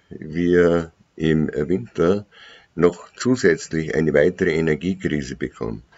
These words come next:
wenn ein Blackout droht, den wir, äh, als Prepper schon lange vorhergesagt haben und deshalb in die rechte Ecke gestellt worden sind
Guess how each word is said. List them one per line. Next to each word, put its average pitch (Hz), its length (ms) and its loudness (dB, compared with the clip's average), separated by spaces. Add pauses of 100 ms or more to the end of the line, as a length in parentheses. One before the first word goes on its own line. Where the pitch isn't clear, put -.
(320)
wenn 71 500 4 (440)
ein 69 320 -2
Blackout 69 560 2
droht, 76 400 -2 (320)
den 78 380 0
wir, 92 360 -2 (360)
äh, - 100 -4
als 82 560 0
Prepper 82 380 0
schon 82 320 -2
lange 85 420 0
vorhergesagt 80 920 0
haben 87 300 -4 (460)
und 80 640 -2
deshalb 87 520 2
in 90 280 0
die 87 80 2
rechte - 340 -2
Ecke 95 240 -4
gestellt 67 640 -4
worden 71 320 0
sind 92 400 -6